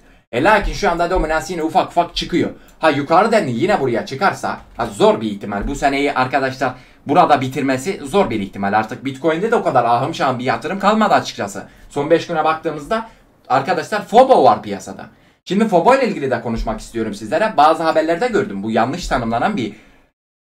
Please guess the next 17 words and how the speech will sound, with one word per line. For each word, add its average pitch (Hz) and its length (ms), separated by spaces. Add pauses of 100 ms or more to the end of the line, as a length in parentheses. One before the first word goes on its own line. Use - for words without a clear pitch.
(360)
kavram. 135 500 (120)
Fobo 247 320
arkadaşlar 202 720
treni 214 300
kaçırdım 180 440
korkusu. 104 440 (280)
Mesela 123 540 (880)
X 196 220
R 220 140
P 233 120
G 220 180
coin 196 240
bir 202 60
anda 208 200
sıfır 202 220
seksene 196 440
çıktığında 196 600